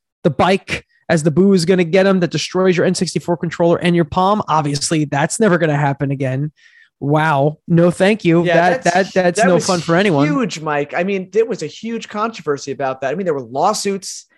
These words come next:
Speaker 1: Oh, yeah.
Speaker 2: I
Speaker 1: Oh,
Speaker 2: mean,
Speaker 1: yeah.
Speaker 2: I had a mark on my hands for, for <laughs> weeks drilling that analog stick into my palm. So I know where people are coming from.
Speaker 1: But it was,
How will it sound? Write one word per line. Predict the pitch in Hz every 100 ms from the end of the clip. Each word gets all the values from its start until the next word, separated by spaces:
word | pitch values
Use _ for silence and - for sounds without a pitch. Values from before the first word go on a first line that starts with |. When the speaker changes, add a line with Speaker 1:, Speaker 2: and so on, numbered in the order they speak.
| _
Speaker 1:
Oh, | - 262
yeah. | 208 277 285 127 -
Speaker 2:
I | -
Speaker 1:
Oh, | 180
Speaker 2:
mean, | 190
Speaker 1:
yeah. | 208
Speaker 2:
I | 127 180
had | 226 175
a |
mark | 143 151 165
on | 156
my | 147 156
hands | 156 143 139 127
for, | - 143 120 _
for | - 175
<laughs> | 120 143
weeks | 180 214 - - - -
drilling | 170 160 156
that | 151 151
analog | 147 151 147 143 139
stick | - 147 135
into | 139 143 143
my | 135
palm. | 127 139 147 135
So | 131 147 135
I | 147 196
know | 214
where | 170
people | 170 143
are | 131
coming | 147 156 113
from. | 123 101 - _ _ _ _ _ -
Speaker 1:
But | 170 254 254 -
it | 233
was, | 202 220 214 190 -